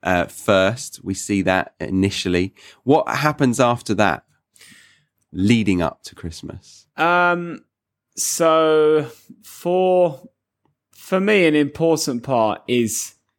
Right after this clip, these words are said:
Speaker 2: is having the lights being turned on, uh, in your town. So, uh, every town or village in England will have some, some lights that are maybe, like,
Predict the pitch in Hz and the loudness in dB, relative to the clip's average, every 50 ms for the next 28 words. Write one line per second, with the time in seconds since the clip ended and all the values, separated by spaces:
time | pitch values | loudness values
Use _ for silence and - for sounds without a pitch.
0 | _ _ _ _ - 117 113 - 135 135 131 113 117 113 110 113 110 113 113 113 | _ _ _ _ -4 -4 -2 -2 -2 -2 0 0 0 0 0 0 2 4 4 4
1 | 110 101 98 - - - 101 98 95 95 - - 113 101 95 95 90 95 87 80 | 2 2 -2 -6 -4 -2 -2 -2 0 -2 -2 -2 0 0 0 0 -2 -4 -4 -6
2 | 76 85 - _ _ _ _ _ _ _ _ _ - - 90 92 90 - - 104 | -8 -14 -20 _ _ _ _ _ _ _ _ _ -8 -6 -4 -4 -4 -4 -2 0
3 | 107 104 101 95 - - 110 90 78 65 - - _ _ _ _ - _ _ _ | 0 0 0 -2 -2 -4 -4 -4 -6 -8 -14 -20 _ _ _ _ -20 _ _ _
4 | _ _ _ - - - 101 98 98 98 98 98 98 98 98 98 - - - _ | _ _ _ -12 -2 0 2 2 4 4 2 2 2 2 0 -2 -4 -6 -10 _
5 | _ - 98 95 95 90 - - - 123 135 127 135 135 135 131 123 120 120 - | _ -6 -4 -2 -2 -2 -4 -2 0 0 0 2 2 2 2 4 2 0 0 -4
6 | - - - 139 139 139 139 139 135 123 117 110 101 120 123 120 120 120 101 113 | -4 0 2 2 4 4 4 4 4 4 4 2 4 4 4 4 4 2 2 0
7 | 110 85 92 120 123 117 127 143 156 170 156 127 107 101 101 110 98 95 87 - | 0 2 2 2 2 2 2 2 2 2 0 0 0 0 0 0 -2 -2 -4 -8
8 | - - 110 95 92 90 90 90 87 - _ _ - _ _ _ _ _ _ - | -8 -8 -8 -6 -6 -10 -12 -14 -14 -18 _ _ -20 _ _ _ _ _ _ -10
9 | - - 104 101 101 107 113 117 113 101 90 - - - - - - - - 98 | -4 -2 0 2 4 4 4 4 4 2 0 -4 -8 -10 -10 -10 -10 -8 -4 -2
10 | 90 - - - - - - 98 107 107 107 101 101 101 98 98 92 95 90 87 | -2 -2 -4 -8 -8 -6 -4 -2 0 2 2 2 2 2 2 2 2 0 -2 -2
11 | 78 - - | -4 -6 -8